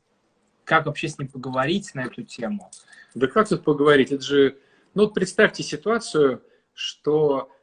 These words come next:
Speaker 2: вот, допустим, мы, э, поехали, Ром, с тобой куда-то в экспедицию. Ну, куда-то. И в этой экспедиции у всех свои роли. А я стал поваром.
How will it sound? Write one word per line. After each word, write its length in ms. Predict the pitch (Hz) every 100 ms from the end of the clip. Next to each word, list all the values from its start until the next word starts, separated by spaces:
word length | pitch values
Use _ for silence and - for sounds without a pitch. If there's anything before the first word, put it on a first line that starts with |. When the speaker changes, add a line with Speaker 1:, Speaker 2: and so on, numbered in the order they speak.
| _
Speaker 2:
вот, 160 | 135 139
допустим, 500 | 165 254 220 - 147
мы, 400 | 151 202 233 233 _ _ _ _ 190
э, 600 | 127 127 123 123 123 120
поехали, 480 | 131 139 180 - 131
Ром, 220 | 139 151
с 120 | 143 -
тобой 560 | 131 127 180 208 208 - _ _
куда-то 380 | - 127 180 160
в 100 | 143
экспедицию. 840 | - - 151 139 131 - 104 95 _ _ _ _ _ _ _ _ _ _ _ _ -
Ну, 100 | 214
куда-то. 520 | 175 151 117 - 95 _ _ - _ _ _
И 440 | - 156 160 147 - _
в 220 | - 117
этой 240 | 185 185 160
экспедиции 760 | - - 180 269 - - 143
у 160 | 127 127
всех 240 | - 240
свои 300 | - 170 165
роли. 440 | 156 151 117 104 - _ _ _ _
А 120 | 123
я 180 | 180 226
стал 300 | - 185 180
поваром. 540 | 165 143 113 101 92